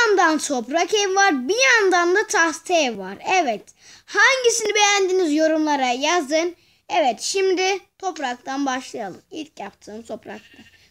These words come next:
Bunlara çok uğraştım bu arada. Yani bir tane küçük ev öyle kolay değil.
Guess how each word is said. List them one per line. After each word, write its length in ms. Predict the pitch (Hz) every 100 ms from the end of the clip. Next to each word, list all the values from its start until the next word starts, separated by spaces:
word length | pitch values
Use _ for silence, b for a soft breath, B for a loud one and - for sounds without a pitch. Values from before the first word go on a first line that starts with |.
| _
Bunlara 380 | 339 392 370 370
çok 280 | 370 381 330
uğraştım 520 | 294 240 - - 226
bu 80 | 226
arada. 420 | 220 233 226 294 - _ _ _ _ _ _ _ _ _ _ _ _ _ _ _ 262
Yani 340 | 285 285 269 B B B
bir 120 | 370 370
tane 360 | 415 359 339
küçük 320 | 370 - -
ev 200 | 403 427
öyle 320 | 330 349 349 330
kolay 460 | 339 330 349 359
değil. 280 | 330 269